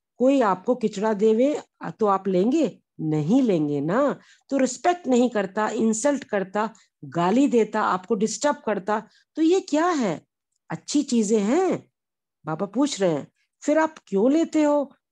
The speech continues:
थोड़ा थोड़ा तो ले लेते हो, पीछे सोचते हो, नहीं लेना था। तो इसी समय हम अपनी मन बुद्धि को एक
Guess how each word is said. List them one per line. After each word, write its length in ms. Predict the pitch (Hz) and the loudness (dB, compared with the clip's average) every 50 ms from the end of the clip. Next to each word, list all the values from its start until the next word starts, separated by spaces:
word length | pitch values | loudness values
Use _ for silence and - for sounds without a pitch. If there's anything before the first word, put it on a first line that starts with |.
| _ _ - | _ _ -2
थोड़ा 280 | 185 185 185 196 196 | -2 0 0 0 -2
थोड़ा 340 | 190 190 190 185 180 180 180 | -2 -2 -2 -2 0 -2 -2
तो 240 | 180 - 208 214 214 | -4 -4 -4 -2 -2
ले 240 | 202 185 180 180 180 | 0 0 0 0 2
लेते 420 | 185 175 165 165 - - 165 165 | 0 -2 -2 -4 -6 -6 -6 -6
हो, 540 | 151 151 170 190 214 240 254 240 220 - - _ _ _ _ _ _ _ | -4 -4 -2 0 2 4 2 2 0 -2 -8 _ _ _ _ _ _ _
पीछे 340 | 294 311 302 - 302 277 | -2 -2 0 0 -2 -2
सोचते 480 | - - 190 170 156 - - _ 180 175 | -2 0 -2 -2 -4 -4 -6 _ -4 -2
हो, 160 | 180 233 269 | 0 0 0
नहीं 340 | 233 214 202 196 220 262 269 | 0 0 2 2 4 4 4
लेना 280 | 240 208 185 156 156 143 | 4 2 2 0 -2 -4
था। 300 | - - 143 151 - - _ _ _ _ _ _ _ _ _ | -6 -10 -12 -12 -12 -16 _ _ _ _ _ _ _ _ _
तो 60 | - | -4
इसी 260 | 220 202 180 - 233 226 | -4 -4 0 0 -2 0
समय 260 | 233 220 214 214 214 | 0 0 0 0 0
हम 120 | 214 208 | 0 -2
अपनी 220 | 214 208 208 214 202 | -4 -4 -2 -2 0
मन 200 | 202 202 202 190 | 0 0 -2 -2
बुद्धि 260 | 185 196 170 180 208 | -2 -2 -2 -2 -2
को 160 | 202 - 202 | 0 0 0
एक 160 | 202 202 202 | 0 0 -2